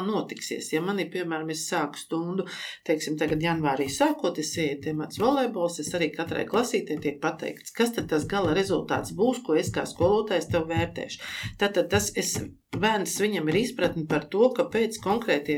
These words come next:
uzdevumi, vingrinājumi, kāpēc viņš viņus izpilda, jo viņam būs nepieciešams nodemonstrēt, ja? Vai tā būs sadarbība pārī, vai tas būs sadarbība četrniekā. Un šeit ļoti labi redz un patiesībā,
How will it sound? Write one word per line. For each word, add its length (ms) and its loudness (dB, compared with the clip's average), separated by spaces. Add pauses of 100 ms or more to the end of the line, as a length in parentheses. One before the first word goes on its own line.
uzdevumi, 540 0
vingrinājumi, 480 0
kāpēc 320 0
viņš 220 -4
viņus 220 -4
izpilda, 520 0
jo 80 4
viņam 320 0
būs 200 -4
nepieciešams 760 2
nodemonstrēt, 920 -2
ja? 180 4 (320)
Vai 180 4
tā 160 6
būs 240 0
sadarbība 500 2
pārī, 380 6
vai 160 4
tas 200 0
būs 200 -2
sadarbība 480 0
četrniekā. 640 2 (300)
Un 100 -4
šeit 320 6
ļoti 240 6
labi 400 6
redz 320 4
un 140 -4
patiesībā, 720 4